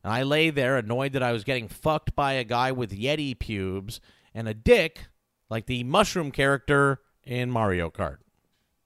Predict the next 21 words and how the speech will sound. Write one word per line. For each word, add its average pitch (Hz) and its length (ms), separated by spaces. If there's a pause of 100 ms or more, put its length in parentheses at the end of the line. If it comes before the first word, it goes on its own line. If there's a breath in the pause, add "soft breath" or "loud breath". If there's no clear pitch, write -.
(1700 soft breath)
I 170 200
simply, 180 800 (880)
I 143 180
simply 175 960 (800)
am 135 140
required 127 640
to, 113 120 (160)
to 120 80
tell 101 240
you 95 100
this 82 200
stuff. 82 360
That's 165 200
a - 20
funny 92 240
gif. 85 400 (2250 soft breath)
That's 160 180
a 120 40
funny 95 260
little 87 220
gif. 87 420